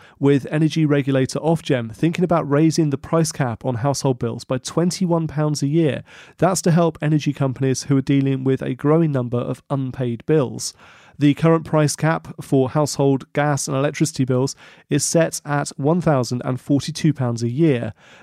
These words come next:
This price cap expires in March, and Ofgem will publish details of its new price cap a month earlier.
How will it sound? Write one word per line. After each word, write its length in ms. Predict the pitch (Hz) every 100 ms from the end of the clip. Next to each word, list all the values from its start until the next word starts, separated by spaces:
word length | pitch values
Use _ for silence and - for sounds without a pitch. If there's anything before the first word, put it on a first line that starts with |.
| -
This 220 | 160 156
price 280 | - 151 -
cap 220 | 151 135
expires 520 | - - 139 139 135
in 160 | 135 127
March, 440 | 135 165 - - - - -
and 200 | 139 139
Ofgem 460 | 151 - 160 139 131
will 100 | 127
publish 380 | - 135 131
details 600 | - 180 165 131 117 123 -
of 120 | 135
its 160 | -
new 220 | 151 196 170
price 300 | 135 117 -
cap 240 | 123 -
a 80 | 127
month 360 | 143 147 139 -
earlier. 460 | 135 127 117 101